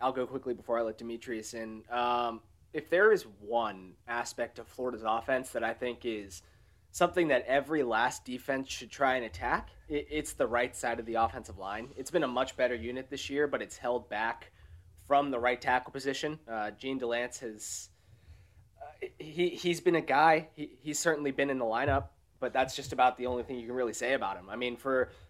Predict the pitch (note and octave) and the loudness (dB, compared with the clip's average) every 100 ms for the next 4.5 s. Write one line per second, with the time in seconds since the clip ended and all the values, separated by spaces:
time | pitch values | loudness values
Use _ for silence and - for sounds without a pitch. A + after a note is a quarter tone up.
0 | - - - C3 - E3 F3 D#3 - D3+ | -20 -20 -4 -4 0 2 4 2 0 0
1 | C#3+ B2+ - C3 C3 D3+ C3+ - A2 A#2 | 0 0 2 2 0 -6 -4 0 2 0
2 | - - - - - A2 G#2 A#2 C#3+ C#3 | -2 -10 -10 -12 -6 -4 0 4 4 4
3 | C3+ B2 - B2 - A#2+ A2 A2+ A2 A2 | 2 0 2 2 2 -4 -2 0 0 -2
4 | G#2+ G#2+ A2 A2 | -8 -6 -6 -6